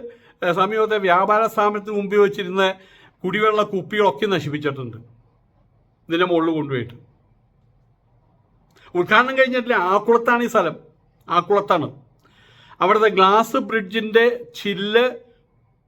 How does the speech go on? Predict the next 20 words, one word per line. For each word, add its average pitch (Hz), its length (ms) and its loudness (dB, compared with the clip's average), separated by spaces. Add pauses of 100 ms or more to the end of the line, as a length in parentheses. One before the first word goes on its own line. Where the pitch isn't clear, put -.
പൊട്ടിയിട്ടുണ്ട്. 147 720 -8 (4000)
നിസ്സാരം 254 1120 2 (100)
എന്നാണ് 254 280 2
പറയുന്നത്. 226 380 0
കാരണം 208 300 0 (520)
കോടിക്കണക്കിന് 202 440 -2
രൂപയും 214 260 2
കൊണ്ട് 226 160 2
വെച്ച് 220 140 0 (120)
ചെയ്തിട്ടുള്ളതാണ് 214 540 2 (100)
കാര്യങ്ങൾ. 180 320 0 (920)
ഇനിയിപ്പോൾ 175 240 0
എന്തെങ്കിലും 208 280 2
പ്രശ്നമായി 220 460 2
അന്വേഷണം 214 500 -2
അറ്റം 220 260 -4
വരെ 220 200 -4
നീണ്ടു, 220 220 -2 (180)
നീണ്ടു 208 280 2
പോകും. 147 200 -2